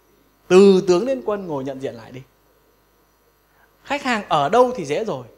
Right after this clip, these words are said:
nhưng dung lượng khách này các bạn. Nếu các bạn không thống kê được dung lượng khách hoặc không có cái dự báo về dung lượng khách thì xin thưa, chúng ta không bao giờ có được một thông tin gọi là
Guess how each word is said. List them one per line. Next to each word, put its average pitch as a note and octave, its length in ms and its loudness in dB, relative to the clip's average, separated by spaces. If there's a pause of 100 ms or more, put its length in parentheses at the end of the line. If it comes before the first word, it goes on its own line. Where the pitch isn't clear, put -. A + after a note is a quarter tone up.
(180)
nhưng A3 260 -6
dung A#3+ 240 -4
lượng G#3 220 -2
khách G#3 200 -10
này C3 160 -14
các C#3+ 120 -18
bạn. C#3 120 -20 (680)
Nếu A3 320 0
các E4 160 -2
bạn A3+ 220 -6
không C#4 240 -4
thống C4 260 -8
kê C4+ 220 -2
được E3+ 160 -4
dung B3 200 -4
lượng D3+ 180 -8
khách A#3 140 -18 (100)
hoặc D#3 160 -6
không A#3+ 260 -4
có A#3+ 100 -2
cái C4+ 120 -8
dự A#3+ 240 -6 (140)
báo F3+ 240 -4
về E3+ 160 -4
dung C#4 340 0
lượng C4+ 220 0
khách C4 180 -12 (420)
thì B2+ 200 -12
xin D#3 240 -12
thưa, D#3 260 -14 (520)
chúng B3+ 180 -2
ta A#3 180 -8
không C#4 520 -8
bao B3+ 180 -8
giờ E3+ 220 -8 (120)
có F#3 260 -2
được C4 80 -10
một C#3 180 -10
thông G3 140 -16
tin G#3 280 -10
gọi D#3+ 140 -14
là G#2+ 100 -12